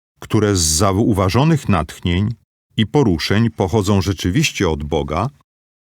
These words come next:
a które z nich wynikają po prostu z naszej ludzkiej natury. Proces rozeznawania nie jest łatwy. Podstawowym kryterium potwierdzającym trafność dokonanych wyborów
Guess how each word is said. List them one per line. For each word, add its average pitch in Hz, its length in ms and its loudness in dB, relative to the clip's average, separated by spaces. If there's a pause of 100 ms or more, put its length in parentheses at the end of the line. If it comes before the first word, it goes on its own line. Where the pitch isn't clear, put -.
(140)
a 98 120 -4
które 170 380 2
z 95 140 0
nich 90 380 -2 (220)
wynikają 131 720 0
po 147 140 -2
prostu 92 440 -2
z 82 100 -6
naszej 101 320 0
ludzkiej 87 460 -2
natury. 95 480 0 (1300)
Proces 147 440 2
rozeznawania 90 760 2
nie 110 180 4
jest - 280 -2
łatwy. 76 380 -6 (760)
Podstawowym 143 760 0
kryterium 87 720 0 (120)
potwierdzającym 98 960 0
trafność 101 840 -2
dokonanych 90 600 0
wyborów 82 580 -2